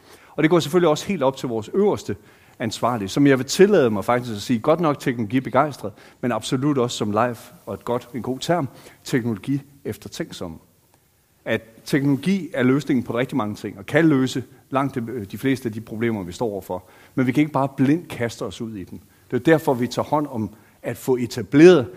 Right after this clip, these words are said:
det, vi kalder responsible A I, eller ansvarlig, øh, kunstig intelligens. Og det skal vi have på plads. Ikke bare som virksomhed, men som samfund,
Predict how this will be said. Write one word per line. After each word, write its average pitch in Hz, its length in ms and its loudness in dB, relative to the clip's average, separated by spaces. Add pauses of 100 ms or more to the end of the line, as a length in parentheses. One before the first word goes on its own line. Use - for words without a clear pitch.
(180)
det, 120 120 2
vi 123 60 -2
kalder 107 360 0
responsible 113 640 -6
A 117 380 0
I, 110 40 -4
eller 98 140 -6
ansvarlig, 107 580 -2 (300)
øh, 101 120 -4
kunstig 123 340 -2
intelligens. 110 640 -4 (380)
Og 127 140 -8
det 165 100 4
skal 180 460 0
vi 117 60 -4
have 104 120 -6
på 98 140 -10
plads. 92 280 -14
Ikke 170 140 -2
bare 135 160 2
som 127 160 -2
virksomhed, 170 380 0
men 139 160 -4
som 104 180 -8
samfund, 165 500 -2